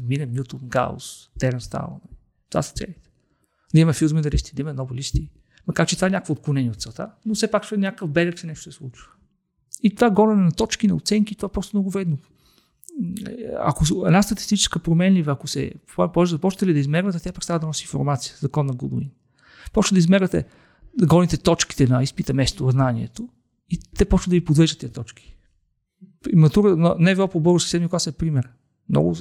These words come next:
та-, понеже там трябва да се оценява безпристрастно, цялата идея на формализацията е да се оценява безпристрастно, да няма вариация за едно и също нещо, да получават различни оценки децата. Което обаче маха цялата литература от изпита.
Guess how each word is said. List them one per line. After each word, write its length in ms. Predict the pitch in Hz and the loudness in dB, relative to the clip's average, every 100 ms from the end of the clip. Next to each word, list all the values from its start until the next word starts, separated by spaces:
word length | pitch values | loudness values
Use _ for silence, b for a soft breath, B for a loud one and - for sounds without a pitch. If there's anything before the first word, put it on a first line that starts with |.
| - | -8
та-, 220 | - 147 160 | -4 -4 0
понеже 260 | 160 170 | 2 2
там 120 | 175 | 0
трябва 140 | - 165 | 0 -2
да 40 | |
се 260 | - 156 147 - | -2 -4 -6 -8
оценява 360 | 139 151 151 139 | -4 0 2 0
безпристрастно, 800 | 127 - - - 120 - 170 - b b b | -4 -6 -10 -8 -8 -6 -6 -6 b b b
цялата 260 | - 220 220 | 2 4 6
идея 180 | 180 208 | 4 4
на 80 | 196 | 2
формализацията 720 | 170 156 139 180 202 196 202 | 0 -4 0 0 -2 -4 -6
е 40 | - b b b | -12 b b b
да 100 | 156 | -4
се 100 | 143 | -2
оценява 340 | 151 160 165 180 | -2 -2 0 2
безпристрастно, 640 | 165 - 139 - 185 190 | 0 -4 -4 -2 -2 0
да 60 | 160 | 0
няма 200 | 165 160 | 0 -2
вариация 560 | 139 135 143 - 208 | -2 -2 -2 -2 2
за 60 | 185 | 2
едно 120 | 175 | 2
и 40 | 165 | -2
също 240 | 180 - | -6 -10
нещо, 160 | 160 165 | -10 -10
да 60 | |
получават 340 | - 131 - 143 | -14 -10 -10 -8
различни 280 | 139 - | -8 -10
оценки 300 | 143 127 120 | -8 -6 -6
децата. 420 | 127 - - _ - _ _ _ _ _ _ _ | -10 -14 -16 _ -20 _ _ _ _ _ _ _
Което 200 | - 208 | 0 4
обаче 280 | 190 185 185 | 4 2 0
маха 280 | 180 175 147 | -2 -2 -2
цялата 320 | 143 - 131 | -4 -6 -6
литература 520 | 180 185 208 277 240 - _ - - | -8 -6 -2 0 0 -2 _ -20 -12
от 140 | 180 | -8
изпита. 360 | 117 - - - | -8 -10 -20 -20